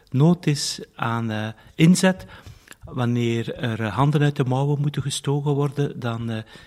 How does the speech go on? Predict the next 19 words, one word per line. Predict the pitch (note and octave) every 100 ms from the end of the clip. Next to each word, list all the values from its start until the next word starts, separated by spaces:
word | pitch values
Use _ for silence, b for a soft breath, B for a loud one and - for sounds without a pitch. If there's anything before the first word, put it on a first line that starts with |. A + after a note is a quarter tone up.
| B
zie | - C#3
je | D#3+
wel | C3 D3+ E3
dat | C3+ C3 -
het, | A#2 -
eh, | A#2 A2 G#2+ b b b b b b _
evangelie | C3 B2+ A2+ D3+ D3+
geen | C#3+ - C3+ B2+ C3 C3 - F#3+ -
dode | C3 C3+ C3+
letter | C3+ E3+ E3 - B B B B
blijft | - C#3+ E3 E3
en | C#3+
dat | C#3+
dat | C#3 C3+ - -
niet | C#3+ D#3+ -
een | C#3
loutere | B2+ C3 D3+ D3+ C3+
theorie | C#3 C3 B2 A#2+ D3+ F#3
is | F3 E3+ -